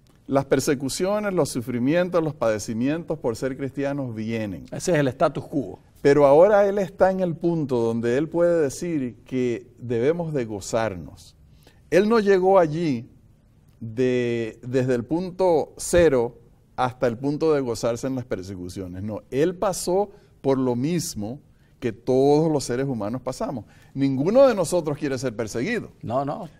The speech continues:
Speaker 1: Ninguno de nosotros quiere pare-, padecer. Nosotros queremos huirle.
Speaker 2: Cómodos y gozosos queremos estar.
Speaker 1: Exacto. Nosotros queremos huirle a la persecución.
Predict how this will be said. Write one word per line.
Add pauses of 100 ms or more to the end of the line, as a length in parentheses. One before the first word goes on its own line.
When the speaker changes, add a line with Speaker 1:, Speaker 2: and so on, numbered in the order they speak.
Speaker 1:
Ninguno
de
nosotros
quiere
pare-,
padecer. (260)
Nosotros
queremos
huirle.
Speaker 2:
Cómodos
y
gozosos
queremos
estar.
Speaker 1:
Exacto.
Nosotros
queremos
huirle
a
la
persecución.